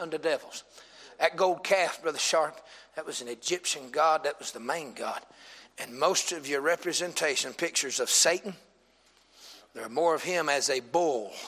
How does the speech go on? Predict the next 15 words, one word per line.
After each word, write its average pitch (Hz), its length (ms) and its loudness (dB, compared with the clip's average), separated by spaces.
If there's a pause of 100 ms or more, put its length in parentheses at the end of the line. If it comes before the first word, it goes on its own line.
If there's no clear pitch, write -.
(1800)
than 127 240 0
even 127 260 -4
the 117 80 -4
goat 123 300 -2
head. - 240 -14 (1900)
That 143 240 -6
gold 180 380 2
calf 180 420 0
of - 120 -8
Egypt 156 400 -6
was - 320 -6 (500)
a - 80 -14
representation 151 920 -4
of 104 140 -18
Lucifer. - 480 -8